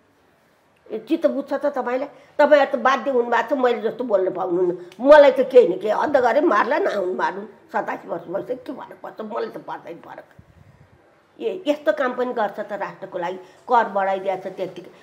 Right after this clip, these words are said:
घर घरमा सिंहदरबार भनेको छ। वडामा गयो, वडा अध्यक्षलाई भेट्न जानु, पैसा लिएर जानुपर्छ भनेर हिँड्छन् बाटोमा मान्छेहरू।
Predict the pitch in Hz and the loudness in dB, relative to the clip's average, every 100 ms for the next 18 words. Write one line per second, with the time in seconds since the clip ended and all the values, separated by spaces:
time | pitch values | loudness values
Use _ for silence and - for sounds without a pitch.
0 | - 202 214 214 196 196 - - - 269 | -8 0 2 2 0 -2 -6 -8 -10 -6
1 | 226 196 185 185 185 175 165 175 170 175 | 0 0 0 0 -2 -4 -6 -6 -6 -10
2 | 165 - _ - 262 247 233 202 190 180 | -14 -16 _ -8 2 4 4 0 -2 0
3 | 185 185 - - _ 254 226 202 190 196 | 0 -4 -8 -20 _ 4 6 4 0 -6
4 | 190 185 185 170 170 190 190 185 247 247 | -6 -6 -6 -8 -6 -4 -2 -2 0 0
5 | 202 185 190 185 180 190 175 170 175 180 | 0 -2 -2 -2 -4 -4 -6 -6 -6 -6
6 | 170 175 175 175 180 190 180 175 185 185 | -4 -6 -8 -4 -2 -2 -4 -4 -4 -6
7 | - 180 175 | -10 -10 -12